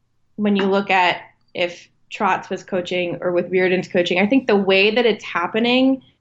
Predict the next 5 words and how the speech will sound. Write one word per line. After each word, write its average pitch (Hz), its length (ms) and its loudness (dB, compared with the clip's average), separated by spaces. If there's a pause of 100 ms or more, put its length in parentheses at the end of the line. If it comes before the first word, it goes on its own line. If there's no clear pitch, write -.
(760)
might 208 560 2 (540)
be 190 680 0 (720)
what 202 180 -2
the 196 80 -2
difference 202 500 0